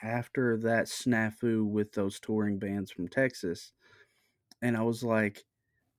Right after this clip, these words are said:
"Do I wanna try this again or no?" And it was always no, because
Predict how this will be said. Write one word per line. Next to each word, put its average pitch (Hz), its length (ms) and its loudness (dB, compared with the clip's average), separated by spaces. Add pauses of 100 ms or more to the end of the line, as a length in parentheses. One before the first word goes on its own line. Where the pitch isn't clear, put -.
(840)
"Do 131 220 6
I 110 80 4
wanna 104 440 0
try 135 320 0
this 143 260 2
again 143 560 0 (460)
or 113 180 2
no?" 110 680 0 (480)
And 127 160 4
it 120 100 2
was 120 160 -2
always 131 460 4
no, 120 600 4
because 107 800 -2